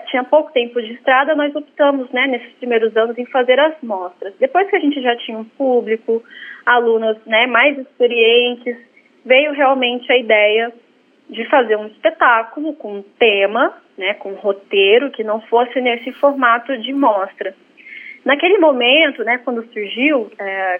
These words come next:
foi dois mil e dezenove, eu tinha um, um grupo de professores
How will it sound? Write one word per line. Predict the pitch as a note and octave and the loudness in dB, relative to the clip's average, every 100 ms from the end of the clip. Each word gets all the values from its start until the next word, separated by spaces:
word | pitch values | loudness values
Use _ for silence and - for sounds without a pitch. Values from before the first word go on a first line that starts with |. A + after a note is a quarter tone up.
| _ | _
foi | - G3 | -4 0
dois | G#3 G#3 | 0 0
mil | G3 | -14
e | |
dezenove, | F3+ F#3+ G3+ C4+ C4+ F#3+ F#3 F3+ _ _ _ _ _ _ _ _ - - | -8 -4 0 2 2 0 -8 -14 _ _ _ _ _ _ _ _ -20 -6
eu | G3+ | -4
tinha | G#3 - A3 A#3 | -4 -6 -2 0
um, | B3 A#3 A#3 | -2 -4 -6
um | |
grupo | A3+ D4 D4 | 0 -2 -2
de | A#3 | -6
professores | A3 G#3+ G#3 G3 G#3 G#3+ | -2 -4 -4 -4 0 0